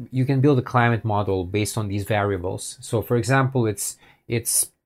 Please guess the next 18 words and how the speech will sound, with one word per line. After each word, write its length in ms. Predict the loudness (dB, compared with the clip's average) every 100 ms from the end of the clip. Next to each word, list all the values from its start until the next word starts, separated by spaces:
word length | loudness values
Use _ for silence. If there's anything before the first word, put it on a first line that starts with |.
| _ -4
the 140 | -2
currents 480 | 0 4 6 6 4
of 220 | 4 6
oceans 600 | 4 4 0 -6 -8 -12
because 480 | -8 0 2 0 -4
they're 200 | 0 2
changing. 560 | 2 0 -2 -2 -6 -10 -16 -20 -20 _ -6
It's 260 | -4 -4
the 100 | -4
currents 360 | 0 4 4 2
of 160 | -4 0
winds 400 | 2 4 0 -6
because 380 | -6 -4 -4
they're 220 | 0 2 2
changing 540 | -2 -6 -6 -10 -8
because 260 | -6 -4 -4
of 100 | -4
us. 400 | -4 -6 -12